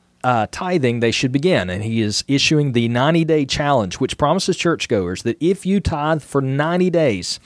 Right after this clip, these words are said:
and God doesn't hold true to his promise of blessings, then they will refund one hundred percent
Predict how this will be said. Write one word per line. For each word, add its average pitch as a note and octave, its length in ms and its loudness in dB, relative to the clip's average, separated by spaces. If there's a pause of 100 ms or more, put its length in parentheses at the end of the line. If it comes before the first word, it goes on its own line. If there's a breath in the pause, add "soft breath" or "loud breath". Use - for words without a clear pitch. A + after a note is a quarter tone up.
(200 soft breath)
and B2+ 180 0
God C3+ 340 2
doesn't F3+ 400 0
hold E3+ 280 2
true E3 280 2
to C#3 100 0
his C3 180 -2
promise D#3 420 0
of C#3 240 -4
blessings, C3 640 -2 (340 loud breath)
then B2 180 0
they B2+ 180 2
will C#3+ 280 2
refund C3 800 0
one C3+ 400 0
hundred C#3+ 480 -2
percent G#2 560 -4